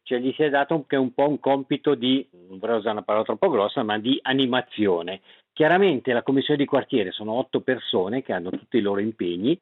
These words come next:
e che si ritrovano volontariamente a discutere queste cose, ma che non possono voler organizzare tutto in un quartiere. Perciò loro cercano di sostenere queste iniziative che vengono dalle associazioni.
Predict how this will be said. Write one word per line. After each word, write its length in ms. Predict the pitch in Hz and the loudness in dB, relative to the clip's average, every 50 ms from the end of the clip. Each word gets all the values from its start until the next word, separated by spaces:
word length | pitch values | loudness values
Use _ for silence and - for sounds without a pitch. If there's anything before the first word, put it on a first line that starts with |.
| _ _ | _ _
e 160 | 160 135 117 | -4 -4 -2
che 160 | - 143 117 | 0 -2 0
si 100 | - 143 | 0 0
ritrovano 460 | 143 160 - 123 113 113 127 131 123 | 0 0 0 0 0 2 2 0 0
volontariamente 1040 | 110 107 107 110 110 107 - 110 117 131 147 139 120 110 117 127 123 - 143 135 117 | 0 0 0 0 -2 -2 -2 0 0 0 0 0 0 -2 -2 -4 -2 0 2 2 2
a 120 | - 95 | 0 -2
discutere 520 | 101 107 - - - 120 113 117 110 110 | -8 -10 -10 -6 -6 -4 -2 -2 -2 -2
queste 320 | - - 98 - - 110 98 | -4 -6 -8 -6 -8 -8 -2
cose, 340 | - 147 151 131 101 107 98 | 2 2 2 2 0 -2 -6
ma 180 | 98 104 110 - - _ _ | -4 -6 -6 -6 -10 _ _
che 100 | - 131 | -4 -2
non 200 | 120 127 120 107 - | -2 -2 -2 -4 -2
possono 680 | - 165 165 156 - - 135 131 117 113 107 95 - - - - | 0 2 2 2 0 0 0 0 0 0 -2 -2 -4 -8 -16 -6
voler 380 | 104 131 139 135 151 165 156 151 | 0 0 2 4 4 4 4 2
organizzare 800 | 135 113 127 131 127 127 123 107 110 131 127 135 143 117 - - | 2 2 0 2 2 0 0 2 2 2 2 4 2 0 -2 -2
tutto 500 | - 147 139 - - _ - 151 143 131 98 | -2 -2 -2 -2 -2 _ 2 4 4 2 0
in 200 | 104 110 117 123 | -4 -6 -4 -2
un 140 | 120 110 - | -2 -4 -2
quartiere. 680 | - 110 107 - - - 107 95 85 82 80 80 - _ _ _ _ _ _ | -2 -2 -2 -2 -4 -6 -4 -4 -2 -4 -6 -10 -16 _ _ _ _ _ _
Perciò 260 | - - - 165 190 | -16 -6 0 2 2
loro 220 | 185 180 190 202 | 4 4 4 4
cercano 320 | - - 151 131 - 117 113 | 2 2 -2 -2 0 -2 -2
di 80 | 113 | -2
sostenere 600 | 101 - 139 135 - _ 180 151 127 135 160 170 | -2 -2 -4 -4 -2 _ 0 0 2 2 0 0
queste 260 | - 127 110 - - 123 | 0 -2 -6 -4 -4 -2
iniziative 760 | 117 120 123 117 - - 175 170 - 131 120 123 170 160 | 0 0 -2 -2 0 0 0 0 2 -2 0 2 2 0
che 160 | - - 123 104 | 0 -2 -4 -2
vengono 460 | 107 117 117 120 117 135 151 175 165 | 0 -2 -2 0 0 0 0 0 0
dalle 260 | 113 117 110 107 95 | 0 0 -2 -2 -4
associazioni. 880 | 92 - - 110 95 - 107 98 - _ - 127 135 135 110 92 87 | -6 -4 -6 -6 -4 -4 -6 -6 -8 _ 0 0 2 2 0 -4 -8